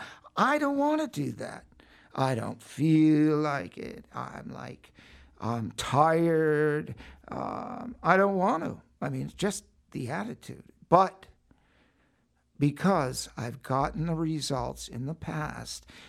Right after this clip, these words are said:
when I've been in that mindset, that mindset means something different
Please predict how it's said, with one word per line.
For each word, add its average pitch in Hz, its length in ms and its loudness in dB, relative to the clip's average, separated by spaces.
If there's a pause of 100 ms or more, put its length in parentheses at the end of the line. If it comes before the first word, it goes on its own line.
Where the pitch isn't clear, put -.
(140)
when 131 200 2
I've 131 300 -2
been 131 200 2
in 147 160 2
that 196 260 2
mindset, 185 640 -2 (280)
that 123 260 -4
mindset 156 800 -2
means 147 920 4 (380)
something 147 1000 -4 (580)
different 185 480 0